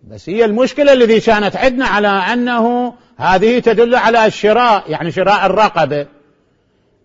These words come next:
عين العرض، لا شراء الحق.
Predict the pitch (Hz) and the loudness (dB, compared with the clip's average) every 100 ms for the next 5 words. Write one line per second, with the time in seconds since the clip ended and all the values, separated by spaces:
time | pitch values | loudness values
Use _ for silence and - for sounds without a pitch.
0 | _ _ _ _ _ - 180 220 190 151 | _ _ _ _ _ -2 0 2 2 2
1 | 156 147 - _ _ _ _ _ _ _ | 0 -2 -6 _ _ _ _ _ _ _
2 | - 135 190 202 220 190 156 147 131 147 | -10 -2 0 2 2 2 0 -2 -6 -8
3 | 135 | -10